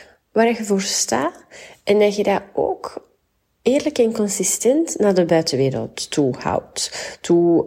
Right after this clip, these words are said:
ehm, dus dat wil zeggen, heel concreet, dat jij je mening kunt uiten op een eerlijke en gefundeerde manier. Zonder dat daar een angst in zit dat iemand er niet mee eens is en dus dat jij dan denkt dat je niet oké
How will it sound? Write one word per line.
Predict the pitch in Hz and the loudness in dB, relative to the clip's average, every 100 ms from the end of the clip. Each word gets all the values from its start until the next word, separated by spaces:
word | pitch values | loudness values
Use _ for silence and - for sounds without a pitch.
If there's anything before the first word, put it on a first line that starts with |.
| - | -2
ehm, | 156 151 147 147 143 - | -4 -2 -2 -2 -2 0
dus | 170 | 2
dat | 180 | 2
wil | 180 170 | 2 0
zeggen, | - 220 240 240 - | 0 0 2 0 0
heel | 214 | -2
concreet, | 208 185 180 151 247 - - _ - - - | 0 -2 0 0 0 -2 -12 _ -16 -16 -10
dat | - 180 - | -2 -2 2
jij | 180 160 147 - - 175 _ _ - | 2 4 2 0 -6 -10 _ _ -2
je | 190 | 2
mening | 160 127 139 233 381 - | 4 4 4 2 0 -6
kunt | - - 226 226 - | -8 -2 -2 -2 -2
uiten | 202 262 - - - _ - | 0 -2 -6 -12 -14 _ -16
op | - - | -10 -2
een | 160 - | -2 2
eerlijke | 175 175 180 175 147 | 2 2 0 0 0
en | - | 0
gefundeerde | 170 175 165 156 156 147 | -2 -4 0 2 2 2
manier. | 127 - - - - _ _ _ _ - - - | -4 -4 -6 -8 -16 _ _ _ _ -20 -16 -6
Zonder | 175 185 190 | 0 2 4
dat | 180 | 2
daar | 180 170 170 - - - _ | 0 0 -2 -12 -20 -20 _
een | 175 170 | 0 2
angst | 180 180 - 185 | 0 -2 -2 0
in | 175 | 0
zit | 170 170 - | 0 -2 -2
dat | 165 - - | 0 0 0
iemand | 180 175 170 170 | 0 0 0 -2
er | 165 | -2
niet | 165 - - 170 | -2 -4 -4 2
mee | 151 - | 2 2
eens | 156 160 156 | 2 2 2
is | 151 156 - | -2 -2 -4
en | - 160 160 | -2 -2 0
dus | 160 - | -2 -6
dat | - - 156 | -2 -2 0
jij | - | -4
dan | 143 160 | -2 -2
denkt | 160 - - | -4 -6 -6
dat | 196 | -6
je | 180 | -4
niet | - | -4
oké | - - | -6 0